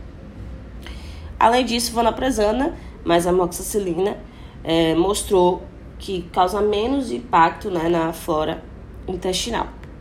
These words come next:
O que é que ele conclui pra gente? Terapia quadrupla com, sem bismuto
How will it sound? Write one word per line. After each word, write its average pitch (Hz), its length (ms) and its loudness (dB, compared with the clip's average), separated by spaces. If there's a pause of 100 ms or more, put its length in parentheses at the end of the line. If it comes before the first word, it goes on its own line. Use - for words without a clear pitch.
(1040)
O 466 60 -4
que 539 100 0
é 523 40 4
que 508 100 0
ele 427 140 6
conclui 277 960 2 (380)
pra 254 280 8
gente? 175 680 0 (2500)
Terapia 208 920 4
quadrupla 196 720 0 (1500)
com, 185 400 2 (220)
sem 202 180 0
bismuto 170 640 2